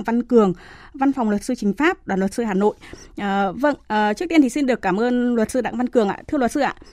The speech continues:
hiện nay thì việc, ờ, mua bán dữ liệu thông tin cá nhân của người khác thì liệu rằng có bị vi phạm pháp luật hay không ạ?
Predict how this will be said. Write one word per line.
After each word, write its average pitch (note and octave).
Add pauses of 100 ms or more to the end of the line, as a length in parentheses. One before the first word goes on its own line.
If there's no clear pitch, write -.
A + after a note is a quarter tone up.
(120)
hiện C#4+
nay E4
thì B3+
việc, G#3
ờ, F#3+
mua C#4+
bán A3
dữ E4
liệu D4+
thông C4+
tin C#4
cá G#3+
nhân C4+
của G3+
người G3+
khác F#4 (100)
thì G3+
liệu G#3+
rằng G3+
có F#3
bị A#3
vi B3
phạm -
pháp D4+
luật C4+
hay A#3
không A#3+
ạ? -